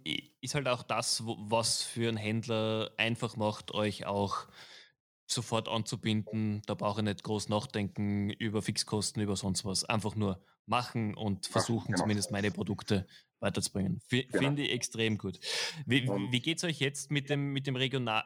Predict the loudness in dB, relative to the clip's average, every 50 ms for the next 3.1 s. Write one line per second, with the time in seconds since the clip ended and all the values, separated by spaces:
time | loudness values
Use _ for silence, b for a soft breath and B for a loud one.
0 | 2 2 2 2 0 0 0 0 0 0 0 2 2 0 0 0 0 0 0 0
1 | 0 0 0 0 0 0 -2 -2 0 -2 -2 -2 -2 -2 -2 0 0 0 0 0
2 | 2 2 2 2 0 -2 -4 -6 -10 -8 -4 0 0 2 2 0 0 -2 -4 -6
3 | -10